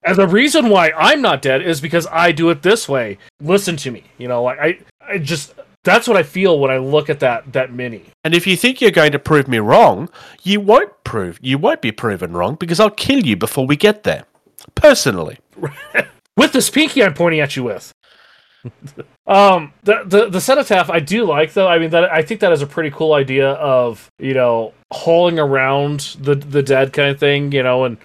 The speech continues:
Speaker 1: the, the sarcophagus and stuff like that. I just, I, I think my idea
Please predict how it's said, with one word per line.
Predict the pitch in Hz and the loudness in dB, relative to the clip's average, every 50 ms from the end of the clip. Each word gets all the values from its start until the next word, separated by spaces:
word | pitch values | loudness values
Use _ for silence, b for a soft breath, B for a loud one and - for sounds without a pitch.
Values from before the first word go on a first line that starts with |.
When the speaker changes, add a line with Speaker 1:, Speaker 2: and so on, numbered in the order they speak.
| b b _ | b b _
Speaker 1:
the, | - 139 139 | -4 -4 -4
the | 131 131 131 | -4 -6 -10
sarcophagus | 123 - 139 - - 135 131 131 123 127 135 127 - - | -10 -8 -10 -6 -2 -2 -2 -2 -2 -2 -4 -4 -4 -6
and | 131 117 | -12 -8
stuff | - 139 131 120 - | -4 -4 -4 -2 -2
like | 127 117 - | -4 -4 -2
that. | 135 127 127 127 131 | 0 0 0 0 0
I | 135 143 | -2 -4
just, | 139 131 139 135 b b b _ _ | -2 -4 -6 -6 b b b _ _
I, | _ 147 143 143 151 151 - - - - _ _ _ _ | _ -2 0 0 0 -2 -4 -14 -20 -20 _ _ _ _
I | 151 143 147 143 | -4 -2 -2 -2
think | 143 165 151 147 156 | -2 -2 -4 -2 -2
my | 151 143 139 | 0 0 2
idea | 131 127 123 123 127 127 123 120 120 120 - | 0 0 -2 -2 -2 -2 0 0 0 -2 -6